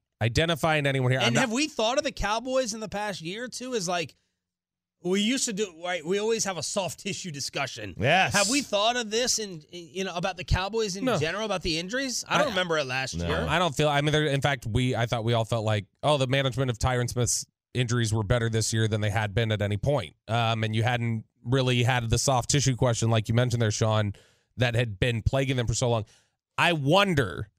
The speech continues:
Speaker 1: they did go out and bring in more outside veteran free agents this past offseason than they had in years past. So is this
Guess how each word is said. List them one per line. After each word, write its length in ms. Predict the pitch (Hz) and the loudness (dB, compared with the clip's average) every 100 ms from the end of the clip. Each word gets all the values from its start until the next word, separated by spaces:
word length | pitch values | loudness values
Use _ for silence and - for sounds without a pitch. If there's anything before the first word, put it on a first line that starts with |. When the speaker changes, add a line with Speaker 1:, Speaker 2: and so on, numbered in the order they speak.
| _ _ _ _ _ _ _ _ 110 | _ _ _ _ _ _ _ _ 0
Speaker 1:
they 220 | 143 147 | 2 2
did 560 | 107 151 165 151 135 | 4 4 4 0 -2
go 200 | 151 151 | 4 4
out 300 | 139 135 139 - | 6 4 2 0
and 280 | 131 123 | 0 2
bring 240 | 110 131 127 | 2 2 2
in 200 | 123 117 | 2 2
more 640 | 117 120 123 123 120 117 - _ _ _ _ _ - 104 98 - - | 2 4 4 4 2 0 -4 _ _ _ _ _ -14 -12 -14 -8 -2
outside 600 | 131 139 - 135 131 113 | 0 2 2 2 0 0
veteran 440 | 110 123 123 120 | 0 0 0 0
free 240 | - 127 120 | 0 0 2
agents 400 | 113 104 101 - | 2 0 -4 -2
this 160 | 107 | -2
past 340 | - 110 98 - | -2 0 0 -2
offseason 580 | 98 98 - 98 98 | -2 -2 -2 -2 -2
than 120 | 98 98 | -2 -2
they 80 | |
had 200 | 98 107 | 0 -2
in 80 | 98 | -2
years 180 | 95 90 | -4 -2
past. 220 | 120 90 | -2 -2
So 120 | - | -2
is 100 | 113 | 0
this 320 | 107 135 127 | 0 0 0